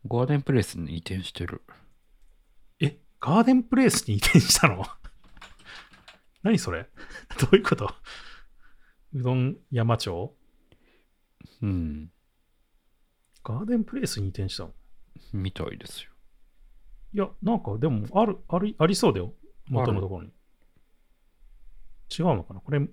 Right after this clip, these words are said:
Speaker 2: ふ-、情報が古いのかな？山町恵比寿店って。
Speaker 1: あ、そうなんだ。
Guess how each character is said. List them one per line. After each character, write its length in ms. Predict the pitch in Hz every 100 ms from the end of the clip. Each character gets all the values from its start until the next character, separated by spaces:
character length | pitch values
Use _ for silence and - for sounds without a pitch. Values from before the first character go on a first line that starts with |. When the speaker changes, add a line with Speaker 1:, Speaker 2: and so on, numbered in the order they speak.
| -
Speaker 2:
ふ-、 120 | -
情 180 | 120 147
報 160 | 147 151
が 60 | 143
古 160 | 143
い 40 | 104
の 60 |
か 120 | -
な？ 80 | 92 - _ _ _ _ _ - - - -
山 240 | 131 139 147
町 300 | - 92 101
恵 60 |
比 120 | 107
寿 120 | 110 -
店 140 | 87
っ 40 |
て。 220 | 90 - - - - - - - - _ _ _ _ _ - -
Speaker 1:
あ、 140 | 113 -
そ 120 | - 120
う 20 |
な 100 | 92
ん 20 |
だ。 80 | 87